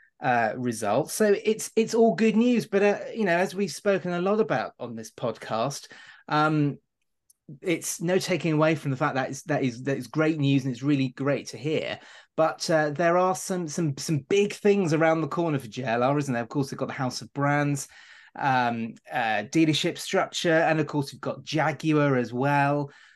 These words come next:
Um, but it does seem as though the tide is changing a little bit. We're hearing a little bit more about the future of where the brands are going, and it would appear as though, um, they are investing a lot,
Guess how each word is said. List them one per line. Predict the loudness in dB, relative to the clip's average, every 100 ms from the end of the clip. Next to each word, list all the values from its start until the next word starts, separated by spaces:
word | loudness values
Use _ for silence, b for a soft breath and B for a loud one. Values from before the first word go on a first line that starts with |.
| B
Um, | -2 2 2 2 -2 -4
but | -2 -2 -4 -16 -12
it | -6 -2
does | 0 -2
seem | 0 0 2
as | 0
though | 0 0 0
the | -4
tide | -4 -2 -2
is | -4
changing | -4 -4 -2 -2 -4
a |
little | -6 -6
bit. | 0 0
We're | 0
hearing | -2 -2 -2
a |
little | -4 0
bit | 0
more | 2 2
about | 4 2
the | 0
future | -6 -6 -4 -4 -4 -4 B B -16
of | -2
where | 0
the | 2
brands | 2 2 2 0 -2 -6
are | -6 -4
going, | 0 2 2 2 0 -6 b b b
and | -2 -2
it | 0
would | -2 -2
appear | -4 -4 -2 -2
as | -4
though, | -2 0 0 0 -4 -4
um, | 0 0 0 -6 -10 -14 -14
they | -4 -2 0
are | 2 2 0 0
investing | -4 0 -2 -2 -2 0
a |
lot, | 2 2 2 -4